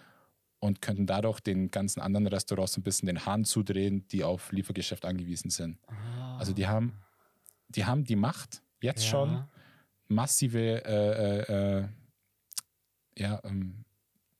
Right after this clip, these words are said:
Speaker 1: massive, ähm, Einschnitte in der Gastronomiewelt zu machen.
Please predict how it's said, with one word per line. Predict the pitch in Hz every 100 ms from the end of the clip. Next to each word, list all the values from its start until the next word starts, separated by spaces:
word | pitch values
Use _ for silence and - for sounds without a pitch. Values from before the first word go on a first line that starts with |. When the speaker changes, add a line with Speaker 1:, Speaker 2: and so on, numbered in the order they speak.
| _
Speaker 1:
massive, | - 104 120 107 107
ähm, | 98 98 -
Einschnitte | 117 - - 101
in | 90 95
der | 95
Gastronomiewelt | 95 95 - 101 101 117 101 85 -
zu | 90
machen. | 78 -